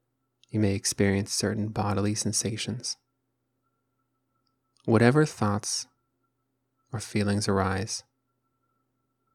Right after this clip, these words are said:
acknowledge them with a mindful welcome. Acknowledge them non-judgmentally.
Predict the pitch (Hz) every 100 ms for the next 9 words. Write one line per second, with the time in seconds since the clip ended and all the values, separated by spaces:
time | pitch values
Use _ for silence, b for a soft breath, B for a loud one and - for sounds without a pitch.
0 | _ - 120 101 104 107 113 110 110 104
1 | 113 - _ _ _ _ _ _ _ _
2 | _ _ _ - - 107 104 110 - 123
3 | 107 107 104 107 - _ _ _ _ _
4 | _ _ _ _ _ _ _ _ _ _
5 | _ _ _ _ - 127 127 131 160 156
6 | - 120 110 113 _ - 110 107 110 110
7 | 107 104 95 95 101